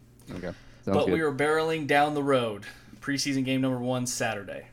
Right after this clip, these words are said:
Speaker 2: So
Speaker 1: Oh, yeah. We're gonna have a lot of fun bets between us over the course of the year. It's gonna be
Speaker 2: Oh, like I said, I still have
Speaker 1: fantastic.
Speaker 2: a, I have a ton. Did I, did I ever send you my bets for that?
Speaker 1: Nope. Nope, not yet.
Speaker 2: I'll send
Speaker 1: Uh,
Speaker 2: it
Speaker 1: we'll,
Speaker 2: right now.
Speaker 1: we'll, yeah, we'll do that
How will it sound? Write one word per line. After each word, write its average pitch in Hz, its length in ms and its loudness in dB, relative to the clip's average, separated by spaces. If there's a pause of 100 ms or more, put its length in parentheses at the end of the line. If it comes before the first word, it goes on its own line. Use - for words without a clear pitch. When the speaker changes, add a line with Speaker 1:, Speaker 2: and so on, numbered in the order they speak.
(160)
Speaker 2:
So - 160 0
Speaker 1:
Oh, 120 60 8
yeah. 107 140 6
We're 117 160 4
gonna 185 220 4
have 175 160 6
a 131 100 6
lot 117 300 6
of 131 160 4
fun 123 420 4
bets 101 260 0
between 98 380 -6
us 90 180 -6
over 95 200 0
the 120 100 -6
course - 320 -8
of 90 80 -10
the 87 80 -4
year. 85 300 -6
It's 104 180 -6
gonna 117 220 0
be 110 160 2
Speaker 2:
Oh, 95 160 0
like 117 120 -10
I - 20 -10
said, - 180 -4
I 98 80 -2
still 98 220 0
have - 100 -2
Speaker 1:
fantastic. - 260 -12
Speaker 2:
a, - 20 -6
I 127 40 0
have 139 80 0
a 120 60 -6
ton. 110 360 -8
Did 107 120 -8
I, 190 200 0
did 208 140 -4
I 247 60 0
ever 262 120 -4
send 220 300 -6
you 226 60 -10
my 214 120 -6
bets - 460 -6
for 214 140 -10
that? 220 220 -8
Speaker 1:
Nope. 123 220 2 (400)
Nope, 113 160 2
not 110 240 2
yet. 101 320 2
Speaker 2:
I'll 113 100 -14
send 95 200 0
Speaker 1:
Uh, 92 140 6
Speaker 2:
it 101 40 4
Speaker 1:
we'll, 135 200 6
Speaker 2:
right - 100 -10
now. 71 60 -20 (340)
Speaker 1:
we'll, 135 300 4
yeah, 117 180 4
we'll 127 340 4
do 127 360 0
that 113 420 4